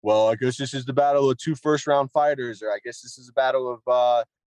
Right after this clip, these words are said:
who gets a-, who gets out ahead early." You know, that was kind of the narrative going into it. And I didn't feel that way. You know, I felt like the longer the fight went, the better it was gonna be for me.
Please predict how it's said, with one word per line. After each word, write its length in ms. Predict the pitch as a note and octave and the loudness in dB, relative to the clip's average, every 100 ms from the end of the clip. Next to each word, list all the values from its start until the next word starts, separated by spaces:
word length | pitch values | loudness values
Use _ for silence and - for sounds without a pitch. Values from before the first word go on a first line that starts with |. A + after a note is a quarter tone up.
| _ _ - | _ _ -10
who 140 | C3+ | -4
gets 240 | C#3+ C#3+ | -2 0
a-, 100 | C#3 | 0
who 180 | C3+ C#3 | 0 -4
gets 220 | C3+ D3 | -2 0
out 160 | C#3+ C3+ | 2 0
ahead 240 | C3 C#3 A#2 | 0 -2 -2
early." 360 | C3 D3 A#2+ | -6 -6 -8
You 100 | G#2 | -10
know, 140 | G#2 A2+ | -2 0
that 100 | A2+ | 0
was 120 | A#2+ | -4
kind 180 | B2 A#2 | -6 -6
of 60 | |
the 80 | G#2+ | -6
narrative 360 | G2+ A2+ A2+ F#2+ | -2 0 -2 -6
going 160 | G#2+ | -6
into 280 | A2 B2 A#2 | -6 -2 0
it. 40 | |
And 100 | G2 | 2
I 100 | G#2 | 2
didn't 180 | D3+ C3+ | 0 -2
feel 160 | C#3 D3+ | 0 2
that 180 | G#2 C#2+ | 0 -2
way. 120 | C#2+ | -8
You 220 | - E2+ | -10 -12
know, 60 | G2 | -6
I 40 | - | 0
felt 160 | B2 | 2
like 220 | A2+ G#2 - _ _ _ _ | 2 0 -8 _ _ _ _
the 80 | G#2 | 0
longer 260 | B2 C#3 | 0 0
the 80 | B2 | 0
fight 240 | C3 B2+ G#2 | 0 0 -2
went, 220 | C3 A2 | -6 -6
the 80 | F#2 | -2
better 200 | A2+ A2+ | -2 -2
it 80 | |
was 120 | G#2 G#2 | -6 -12
gonna 160 | G#2+ | -10
be 140 | G2+ G2+ | -8 -8
for 120 | F#2 | -6
me. 380 | G2 A2 B2+ | -4 0 -2